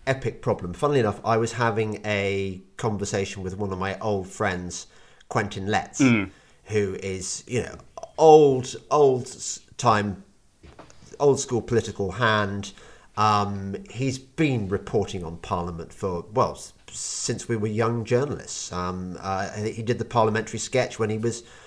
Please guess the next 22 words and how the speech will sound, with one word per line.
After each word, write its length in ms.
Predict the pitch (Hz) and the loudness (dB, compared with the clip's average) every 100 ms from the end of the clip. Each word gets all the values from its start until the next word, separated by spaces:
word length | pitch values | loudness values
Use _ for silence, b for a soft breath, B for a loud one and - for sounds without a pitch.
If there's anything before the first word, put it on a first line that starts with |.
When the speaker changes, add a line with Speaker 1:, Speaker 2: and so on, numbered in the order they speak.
| B B | B B
Speaker 1:
when 120 | 113 | 0
he 80 | 117 | 2
was 220 | 120 113 | 2 2
in 80 | 120 | 2
his 320 | 123 120 - - | 2 0 -2 0
early 260 | 131 127 | 2 2
twenties. 640 | 131 147 165 - - - - - | 2 2 2 0 -6 -8 -14 -4
Um, 380 | 101 98 98 92 | -2 0 -2 -4
so 120 | 107 | -2
that 120 | 104 | -2
would 100 | 90 | -4
be 100 | 107 | -6
thirty, 520 | 104 120 107 107 101 | -2 0 0 -2 -6
thirty 400 | 120 - 117 - | -8 -2 0 0
years 320 | 107 147 175 - | -4 -2 -2 -4
ago, 240 | - 71 - b b b - | -10 -12 -16 b b b 0
thirty, 200 | 113 - | 2 2
thirty-five 560 | - 110 - 135 170 | -2 -2 0 -2 -2
years 200 | 85 73 | -4 -8
ago. 180 | - 65 - b b b b - | -10 -14 -14 b b b b 2
Um, 440 | 120 117 117 110 - b b b b | 6 6 4 -4 -12 b b b b
and 640 | 123 127 127 131 131 123 | 4 6 4 0 -6 -8